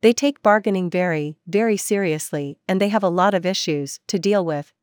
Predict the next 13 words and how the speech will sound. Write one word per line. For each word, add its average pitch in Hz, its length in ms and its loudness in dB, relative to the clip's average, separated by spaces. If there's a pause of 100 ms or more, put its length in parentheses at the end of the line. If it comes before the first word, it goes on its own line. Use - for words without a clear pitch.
Mickelberg 170 480 0
said 165 380 0
of 165 100 -4
the 170 80 -4
teachers' 170 420 -4
union. 151 440 -4 (1400)
It's 240 180 0
not 269 240 0
slam 202 320 0
dunk 175 300 -2
bargaining, 151 560 -2 (160)
it's 196 160 -6
slow, 170 500 0